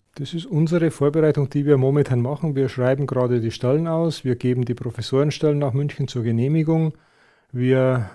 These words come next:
sprechen schon mit den Firmen, um die entsprechende Ausstattung zu bekommen,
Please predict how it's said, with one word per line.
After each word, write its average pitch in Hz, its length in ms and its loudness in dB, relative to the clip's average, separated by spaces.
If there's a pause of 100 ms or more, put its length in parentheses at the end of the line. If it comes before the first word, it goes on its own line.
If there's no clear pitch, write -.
(180)
sprechen 143 420 -4
schon 135 160 -4
mit 131 160 -2
den 123 80 0
Firmen, 147 420 2
um 127 380 -4
die 123 220 -2
entsprechende 120 720 -4
Ausstattung 151 480 -4
zu 156 120 -8
bekommen, 147 580 -4